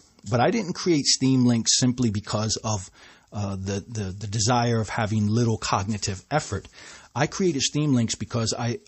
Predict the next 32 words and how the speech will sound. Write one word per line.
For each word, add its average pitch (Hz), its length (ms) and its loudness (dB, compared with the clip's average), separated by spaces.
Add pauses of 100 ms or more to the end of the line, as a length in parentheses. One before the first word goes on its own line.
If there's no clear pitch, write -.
(100)
I 107 340 -6 (540)
took 190 280 2
the, - 120 -2 (160)
the 117 140 -4
proof - 280 -2
of 107 120 -4
brain 139 320 2
concept 113 560 -2
and 110 80 2
said, 110 180 2
"Okay, 123 340 0 (220)
relevant 170 560 2 (240)
and 113 300 0
useful 131 640 0
information 117 880 0 (680)
can 120 220 4
bubble 139 380 4
up - 200 -2
to 127 140 -2
the 110 140 -4
top - 420 -2 (320)
and 110 200 2
get 135 260 0
out 120 300 0
to 123 80 0
the 104 140 -4
people 113 360 -4
who 107 180 -2
are 104 160 -4
on 104 180 0
the 87 80 -6
platform." 98 600 -4